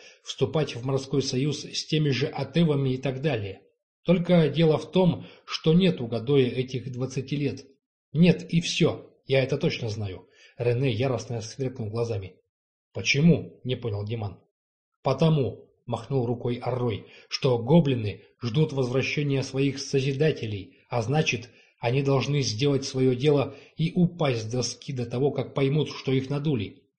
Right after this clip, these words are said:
Михаю нужна не просто битва, резня. Резня, после которой он сможет не беспокоиться ни о нас,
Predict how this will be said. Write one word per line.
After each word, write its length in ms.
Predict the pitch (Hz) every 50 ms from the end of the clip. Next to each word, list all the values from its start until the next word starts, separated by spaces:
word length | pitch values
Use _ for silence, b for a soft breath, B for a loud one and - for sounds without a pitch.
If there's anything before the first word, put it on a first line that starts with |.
| _ _ _ _ _ _
Михаю 480 | - 135 139 127 - - 170 170 156 147
нужна 360 | 151 147 131 - 147 156 147
не 120 | 135 147
просто 380 | 151 - 175 180 170 - - 135
битва, 520 | 113 113 131 117 - - 101 85 - _ _ _ _
резня. 540 | 127 131 127 117 104 107 131 147 127 - - - _ _ _ _ _ B B B B B -
Резня, 480 | 135 139 139 120 107 135 147 156 139
после 340 | - - 135 - - 135 120
которой 380 | - 127 120 - 143 135 139 135
он 360 | - 151 160 143 127 B B B B B B B
сможет 440 | - - 156 156 143 143 143 139 -
не 100 | 147 143
беспокоиться 800 | 139 143 131 - - 151 - - 156 139 131 - - - - 107
ни 160 | 113 147 165
о 120 | 160 160
нас, 380 | 156 156 156 151 151 - - -